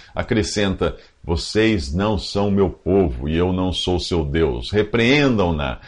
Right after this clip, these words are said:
pois ela não é minha mulher e eu não sou seu marido." No capítulo, no capítulo onze da carta de Paulo aos Romanos, o apóstolo explica essa rejeição temporária de Israel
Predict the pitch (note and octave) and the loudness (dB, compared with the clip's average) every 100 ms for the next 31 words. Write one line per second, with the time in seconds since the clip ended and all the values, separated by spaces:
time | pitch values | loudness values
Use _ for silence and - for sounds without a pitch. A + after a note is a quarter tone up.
0 | - - G2 F2+ F2 G2 G2+ G2+ A2 G2+ | -18 -2 0 2 2 2 2 2 2 4
1 | G2+ A2 G2 F#2+ F2+ F2 F2 F2+ F#2 F#2 | 4 4 4 0 2 2 4 2 2 0
2 | F2+ E2+ - D#2+ D2+ D#2 D2+ C2 A#1+ G#1 | -2 -4 -2 -2 -2 -4 -4 -6 -6 -10
3 | - - - _ - - - B2+ C#3 E3 | -14 -20 -20 _ -20 -20 -2 2 4 2
4 | G#3 G3+ C#3 E2+ C2+ - - G#2+ C#3+ G3 | 2 2 2 2 -2 -14 -8 -2 -2 0
5 | C3 G2 B2+ C3+ G#2 C#2 D#2 E2 E2+ G2+ | 4 6 6 6 6 2 -2 -2 0 2
6 | G#2 G2+ D#2 - F#2+ G2 E2+ D#2 C#2+ C#2+ | 2 0 -4 -2 2 4 2 0 -2 -4
7 | F2+ B2+ F2+ G#2 C3+ - G#3+ B3 - D#3 | -2 -2 0 2 0 2 2 2 0 -4
8 | - - F3 A3+ - F#2+ E3+ F#3+ C#3+ C3+ | -4 -2 0 0 2 4 2 2 0 2
9 | G#2 G2 - D3 D#3+ D#3+ D3 A#2 F2 B2 | 2 2 0 -2 -2 -2 0 2 4 4
10 | A3 F3+ G2+ F2+ F2+ D#2 F#2+ D3 | 4 2 2 0 0 2 2 0